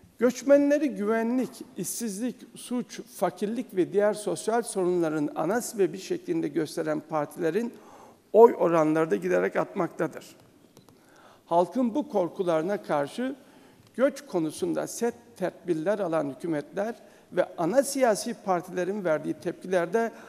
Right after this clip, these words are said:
ayrı bir endişe sebebidir. Irkçılık, farklı kültürler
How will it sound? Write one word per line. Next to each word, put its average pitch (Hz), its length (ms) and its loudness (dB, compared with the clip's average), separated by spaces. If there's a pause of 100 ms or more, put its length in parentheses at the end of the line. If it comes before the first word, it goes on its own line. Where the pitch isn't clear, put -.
(320)
ayrı 202 360 2
bir 202 200 2 (340)
endişe 180 400 2
sebebidir. - 640 -6 (1500)
Irkçılık, 220 500 4 (720)
farklı 180 400 0
kültürler 185 680 -4